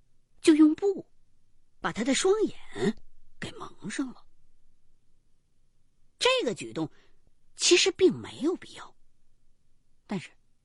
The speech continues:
我从他刚刚的叙述过程当中察觉到，他不害怕灵体，反而是极其的厌恶他们。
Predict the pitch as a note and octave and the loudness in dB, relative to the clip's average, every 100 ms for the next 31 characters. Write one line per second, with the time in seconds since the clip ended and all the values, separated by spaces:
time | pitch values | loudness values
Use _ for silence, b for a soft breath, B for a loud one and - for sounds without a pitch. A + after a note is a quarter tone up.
0 | _ _ _ _ - _ B B C#4 C4+ | _ _ _ _ -20 _ B B 0 4
1 | G4 A4 - A4 A4+ A4 G#4+ G#4 - - | 4 4 2 2 2 0 0 -2 -2 -4
2 | C#5+ D#4 - G3+ - F3 B2+ B2+ D3 F#3 | -2 -2 -2 -10 -6 -6 -6 -8 -8 -4
3 | G#3+ G#3+ C4 _ _ _ - _ - - | -4 -4 -6 _ _ _ -20 _ -20 -20
4 | - D#4+ F4 E4 E4+ _ _ _ _ _ | -6 -4 0 0 -2 _ _ _ _ _
5 | _ _ _ _ _ - - - G#3+ F4 | _ _ _ _ _ -6 -6 -4 -4 -4
6 | - - B3 D3+ - A2+ - F2+ C#3+ - | -4 -6 -6 -6 -10 -12 -12 -12 -12 -14
7 | - - - - _ - _ _ - _ | -18 -20 -20 -20 _ -20 _ _ -20 _
8 | _ _ B B - D4 D4 A#4+ G4+ - | _ _ B B -2 0 2 0 -2 -8
9 | b b _ _ _ _ - F#4+ D5 - | b b _ _ _ _ -2 -2 -2 -2
10 | F#4 B4 D4+ A#3 F4+ B4+ A#4 D3+ A2 - | 2 4 4 6 6 6 2 0 -6 -14
11 | - - | -16 -16